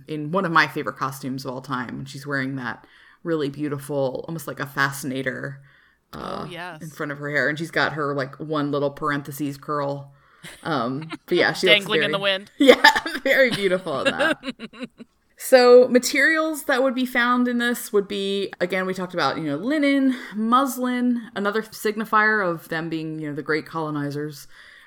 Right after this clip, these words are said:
Speaker 1: Great being, you know, in use of big adjective, not in use of, like, cool, cool, cool <laughs> adjective.
Speaker 2: Yeah,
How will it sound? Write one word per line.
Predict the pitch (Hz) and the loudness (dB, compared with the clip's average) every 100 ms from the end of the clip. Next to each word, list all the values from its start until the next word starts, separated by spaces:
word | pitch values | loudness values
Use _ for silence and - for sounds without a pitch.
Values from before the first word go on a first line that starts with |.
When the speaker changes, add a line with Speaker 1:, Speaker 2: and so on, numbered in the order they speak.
| _ - 143 | _ -16 -8
Speaker 1:
Great | 165 160 156 139 | 0 0 0 -6
being, | 156 139 135 135 | -4 -4 -4 -8
you | 156 | -10
know, | 143 139 139 _ _ _ _ _ _ _ _ - - | -10 -12 -16 _ _ _ _ _ _ _ _ -16 -6
in | 202 | -4
use | 196 220 220 | 2 2 4
of | 208 165 160 | 2 2 6
big | 190 196 185 | 8 8 8
adjective, | 180 170 - 170 160 | 2 0 -2 -2 0
not | 160 165 | 0 0
in | 165 | -2
use | 151 151 | -6 -6
of, | 156 139 | -6 -4
like, | 139 139 - _ | -4 -4 -10 _
cool, | - 190 170 | -4 -2 -2
cool, | 170 143 | -4 -4
cool | 175 143 151 | -4 -4 -2
<laughs> | |
adjective. | - 214 240 - 185 156 | 0 0 -2 -2 0 2
Speaker 2:
Yeah, | 233 | 4